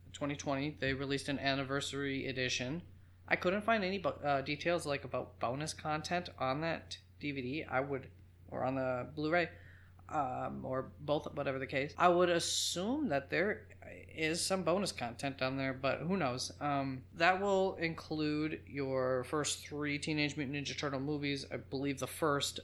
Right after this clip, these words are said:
of the, uh, Michael Bay, uh, films, and then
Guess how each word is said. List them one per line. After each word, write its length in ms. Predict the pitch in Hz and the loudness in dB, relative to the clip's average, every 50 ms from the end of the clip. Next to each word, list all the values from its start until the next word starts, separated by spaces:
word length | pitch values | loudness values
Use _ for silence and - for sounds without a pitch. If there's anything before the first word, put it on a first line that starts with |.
| - - | -10 -6
of 360 | 131 135 131 131 127 123 - | -4 -2 -2 -2 -2 -6 -8
the, 420 | - 127 123 123 127 123 120 120 - - - - - - - - - - - - - - - - - | -8 -6 -6 -4 -4 -4 -4 -6 -6 -10 -20 -20 -20 -20 -20 -20 -20 -20 -20 -20 -20 -20 -20 -16 -14
uh, 300 | 52 - 57 57 50 - - - - - - | -12 -10 -10 -10 -10 -12 -14 -16 -16 -10 -4
Michael 280 | 131 156 156 - 147 127 | 0 0 0 2 0 0
Bay, 540 | - 143 143 143 147 147 147 147 147 135 - - - - - - - - - - - - - - - - - - - - - - | 2 4 6 6 6 6 4 4 0 -2 -6 -14 -20 -20 -20 -20 -20 -20 -20 -20 -20 -20 -20 -20 -20 -20 -20 -20 -20 -20 -20 -20
uh, 120 | - - - - | -18 -18 -16 -12
films, 640 | - - 175 151 147 151 160 165 170 - - - - - - - - | -6 -2 0 2 2 2 2 0 -2 -2 -4 -6 -8 -14 -18 -12 -6
and 200 | - 143 143 143 | -4 -4 -2 2
then 480 | 143 135 135 135 135 131 131 127 - | 2 2 4 2 2 0 -2 -4 -6